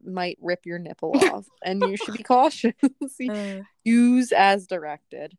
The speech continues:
Speaker 2: I was thinking
Speaker 1: Um,
Speaker 2: about it for, like, a while, and then I was looking at Amazon reviews, and there were some people who were like, I mean, they had pictures, and they were like, "Now it's all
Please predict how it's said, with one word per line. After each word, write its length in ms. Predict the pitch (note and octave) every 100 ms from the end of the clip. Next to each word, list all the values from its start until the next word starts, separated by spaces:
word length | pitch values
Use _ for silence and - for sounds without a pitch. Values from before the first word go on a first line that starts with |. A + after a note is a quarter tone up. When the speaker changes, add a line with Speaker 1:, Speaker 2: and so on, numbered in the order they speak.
| -
Speaker 2:
I 180 | G#3
was 160 | E4+ A4+ -
thinking 320 | G#3 F#3+ F4
Speaker 1:
Um, 20 |
Speaker 2:
about 260 | A#3+ F3 D#3+
it 200 | D#3 E3
for, 80 | A3+
like, 140 | G#3
a 80 | F#3+
while, 580 | E3 D#3 D3+ E3+ D#3 D#3+
and 140 | F#3+
then 80 | F#3
I 60 | F3+
was 160 | G#3
looking 280 | G3+ B3+ E4
at 60 | E4
Amazon 640 | - G3+ A3 B3+ A#3 G#3
reviews, 600 | G3+ G3+ F#3+ F#3+ F3+ F3+ _ _ _ _ _ -
and 140 | A#3+
there 120 | A#3+ A#3
were 200 | B3+ D4+
some 240 | D#4 D4+
people 400 | - C4 E4 C#4+
who 120 | G3+
were 160 | G3+ G3
like, 360 | F#3 F#3 E3 D#3 _ _ -
I 40 |
mean, 140 | A3 A3+
they 260 | G3 F#3 D#3
had 280 | G3+ G#3 -
pictures, 840 | - G3 - - E3+ D3+ D#3 E3 -
and 140 | F3+
they 60 | F3+
were 120 | F3+
like, 280 | E3 D#3+ - _ _ _
"Now 320 | G#3 G#3+ G#3
it's 120 | G#3 G#3
all 160 | D#3